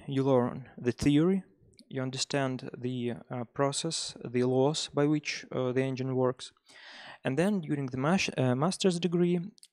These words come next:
uh, you heavily rely on practice. And you, uh, try to do the following in my class, personally. We take an engine, we basically separate it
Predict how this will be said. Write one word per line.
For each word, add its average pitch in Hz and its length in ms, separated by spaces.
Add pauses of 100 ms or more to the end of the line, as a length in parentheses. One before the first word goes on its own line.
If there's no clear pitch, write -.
uh, 127 500
you 156 540
heavily 165 400
rely 135 560
on 135 200
practice. - 600 (680)
And 143 120
you, 202 440 (360)
uh, 120 340 (120)
try 156 300
to 139 200
do 139 320 (1040)
the - 100
following 120 480 (100)
in 131 440
my 123 180
class, - 460 (140)
personally. - 460 (580)
We 180 80
take 170 440
an 139 160
engine, 131 380 (800)
we 131 160
basically 143 440
separate 131 540
it - 180